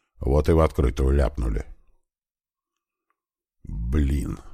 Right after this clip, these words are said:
сказал я сквозь зубы, — «могли бы раньше догадаться». «Ага», хихикнул Дима. «Слишком шифрованный он был. А тут корж как снег на голову.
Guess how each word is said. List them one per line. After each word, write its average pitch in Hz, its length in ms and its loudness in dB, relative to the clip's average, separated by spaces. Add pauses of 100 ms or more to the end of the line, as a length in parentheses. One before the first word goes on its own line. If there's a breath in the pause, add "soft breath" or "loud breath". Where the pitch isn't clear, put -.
(120)
сказал 53 480 -4
я 52 120 -4
сквозь 57 280 -6
зубы, — 57 380 -6
«могли 90 360 4
бы 98 140 6
раньше 85 300 2
догадаться». 60 680 -6 (1300)
«Ага», 104 540 6 (160)
хихикнул 78 560 0
Дима. 69 340 -2 (280 soft breath)
«Слишком 131 420 4
шифрованный 82 640 4
он 69 180 2
был. 57 280 -6 (320 soft breath)
А 90 160 4
тут - 240 2
корж - 260 4
как - 220 0
снег - 260 0
на 78 160 2
голову. 52 420 -4